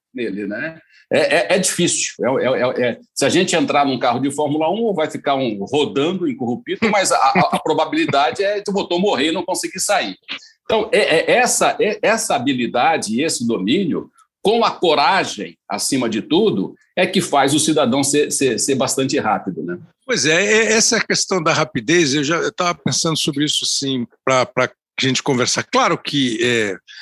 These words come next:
Speaker 2: a, a rapidez é, é, é a, é a, é o objetivo final desses caras, né? É, tem um programa na Inglaterra, é, eu não cheguei a ver o programa, uns amigos que me contaram,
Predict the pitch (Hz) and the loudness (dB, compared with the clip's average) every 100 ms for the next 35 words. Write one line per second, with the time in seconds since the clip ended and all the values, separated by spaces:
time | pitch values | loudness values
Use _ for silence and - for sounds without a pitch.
0 | - - - - 110 101 101 104 101 131 | -18 -18 -14 -4 -2 -2 -2 0 2 0
1 | - 120 123 151 123 90 - 110 110 - | -2 0 2 4 2 2 0 -2 -2 -2
2 | 113 113 113 110 110 113 110 92 - - | -2 0 0 0 0 2 2 0 -4 -8
3 | - 98 98 - 110 127 131 107 175 - | -4 -2 -2 -2 0 2 0 0 -2 0
4 | 151 123 117 98 - - 127 127 131 113 | -2 0 -4 -6 -6 -2 2 2 2 0
5 | - 98 110 - - - 110 95 90 113 | -2 -4 -2 0 0 0 0 -2 -2 -4
6 | 123 - - - - - 117 110 95 - | -6 -10 -14 -16 -12 -4 0 0 -2 -8
7 | - - - 165 175 175 147 151 170 147 | -12 -6 0 2 4 2 2 4 4 2
8 | 131 127 123 117 - 151 165 113 - _ | 2 0 0 -2 0 0 0 -2 -8 _
9 | _ _ _ _ _ - 127 117 113 120 | _ _ _ _ _ -12 -6 -4 0 2
10 | 160 160 - 143 156 123 147 139 127 143 | 2 2 2 2 2 0 -2 -2 0 0
11 | 135 117 135 127 147 131 - 135 131 123 | -2 -2 -2 -2 0 -2 0 0 0 -2
12 | - 123 110 101 | 0 2 2 -2